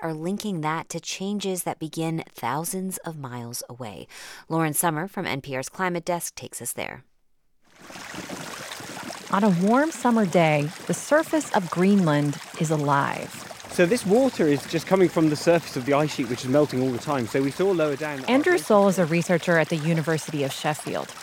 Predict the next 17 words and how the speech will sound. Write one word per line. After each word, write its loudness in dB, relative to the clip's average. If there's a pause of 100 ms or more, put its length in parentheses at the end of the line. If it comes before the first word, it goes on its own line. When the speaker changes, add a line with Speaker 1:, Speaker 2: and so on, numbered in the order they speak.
(160)
Speaker 2:
We're 4
in 4
West 0
Greenland, -6 (140)
and 2
there's 2 (120)
ice 2
as -4
far 2
as 0
we 2
can 0
see. -4 (420)
It 2
forms 4
craggy 2
peaks, -2